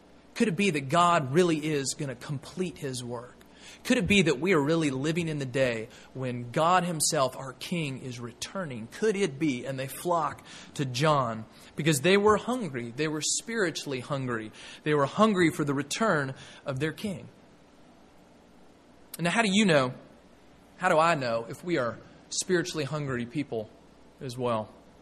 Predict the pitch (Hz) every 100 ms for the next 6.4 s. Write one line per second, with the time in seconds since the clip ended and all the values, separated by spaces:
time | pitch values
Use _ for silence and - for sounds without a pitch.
0 | - - - - - - - - - 170
1 | 165 202 151 - 196 185 170 156 135 123
2 | 147 131 123 139 131 135 143 151 143 123
3 | 160 139 123 123 - - 240 185 - -
4 | - - - 214 247 220 160 - 208 208
5 | 180 185 180 - 180 175 185 151 139 135
6 | 170 131 113 92